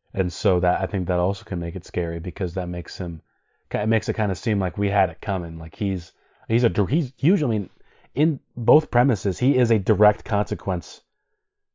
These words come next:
of us in some way. And so it's kind of like, "We deserve it. This is, this is what you get for, for messing with nature," or whatever, right? And so I think that's definitely really interesting. And,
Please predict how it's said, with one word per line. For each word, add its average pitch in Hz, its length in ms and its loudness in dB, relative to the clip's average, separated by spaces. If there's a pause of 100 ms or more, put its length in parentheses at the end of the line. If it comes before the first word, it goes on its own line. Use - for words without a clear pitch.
(100)
of 90 200 0
us - 460 2 (160)
in 110 100 -2
some 92 300 -2
way. 85 220 -6 (260)
And 101 160 -2
so 92 440 4
it's 110 120 -8
kind 104 220 0
of 92 100 -2
like, 92 160 0 (180)
"We 104 160 -2
deserve 92 380 0
it. 85 100 -4
This 95 240 -4
is, 87 300 -4
this 95 240 -8
is 90 100 -4
what 92 160 -4
you 92 120 -6
get 95 300 -4
for, 87 360 -10 (320)
for 104 160 -4
messing 87 360 -4
with 82 140 -10 (260)
nature," 104 460 -4
or 87 60 -10
whatever, - 340 -14
right? 101 280 -6 (640)
And 101 100 -6
so 127 100 2
I 117 60 6
think 113 140 0
that's 95 100 0
definitely 98 300 0
really 92 260 0
interesting. 95 540 -4
And, 87 200 -8